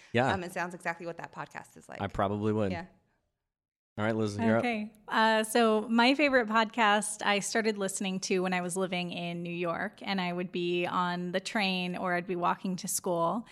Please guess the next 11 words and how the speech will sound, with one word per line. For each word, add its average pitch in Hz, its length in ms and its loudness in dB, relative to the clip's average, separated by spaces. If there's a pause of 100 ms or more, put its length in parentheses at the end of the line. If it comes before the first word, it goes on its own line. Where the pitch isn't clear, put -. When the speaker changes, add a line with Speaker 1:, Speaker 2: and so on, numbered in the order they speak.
(340)
Speaker 3:
And 190 380 0
it's, 185 400 -4
uh, 170 340 0
it's - 200 -4
called 185 240 -2
W 220 360 0
T 202 380 -4
F - 380 -2
with 190 180 -4
Marc 180 320 -4
Maron. 208 560 0